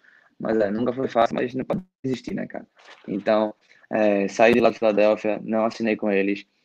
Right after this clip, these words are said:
Fui pro, já também, já tava um mês e meio lá, ou seja, a maioria das equipes já tavam fechadas, já tinham assinado todo mundo que tinha pra assinar, as vagas tinham diminuído ainda mais.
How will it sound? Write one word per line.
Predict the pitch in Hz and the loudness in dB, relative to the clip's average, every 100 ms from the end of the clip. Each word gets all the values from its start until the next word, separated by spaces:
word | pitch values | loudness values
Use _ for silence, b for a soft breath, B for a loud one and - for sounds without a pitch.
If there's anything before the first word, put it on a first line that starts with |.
| _ _ - - | _ _ -12 0
Fui | 107 | 0
pro, | - 110 110 110 107 104 101 98 - 101 | 2 4 6 6 6 4 2 -2 -10 2
já | 120 | 4
também, | 117 123 120 | 4 2 2
já | 117 | 2
tava | 110 117 113 - | 2 4 4 2
um | 123 | 0
mês | 123 123 | 2 2
e | |
meio | 120 120 | 2 4
lá, | 110 | 4
ou | 110 | 2
seja, | 113 101 101 | 0 -4 -4
a | - | -6
maioria | 104 113 120 117 | -2 0 2 2
das | 113 120 | 2 2
equipes | 110 - - | 0 -6 -8
já | 113 104 | -6 -2
tavam | 113 113 | -2 -2
fechadas, | - 110 - 104 - | -4 -4 0 -2 -2
já | 104 | -8
tinham | 110 | -8
assinado | 110 - 110 104 | -8 -6 -2 -2
todo | - 104 | -4 -8
mundo | 110 101 | -6 -8
que | - | -12
tinha | 98 | -6
pra | 113 | -6
assinar, | 104 104 | -4 -6
as | 98 | -2
vagas | 101 110 - _ _ B B B _ | 0 -2 -6 _ _ B B B _
tinham | 120 | 0
diminuído | 113 110 117 117 107 104 | 2 2 2 2 2 0
ainda | 107 127 | 0 0
mais. | 110 98 104 | 0 -2 -6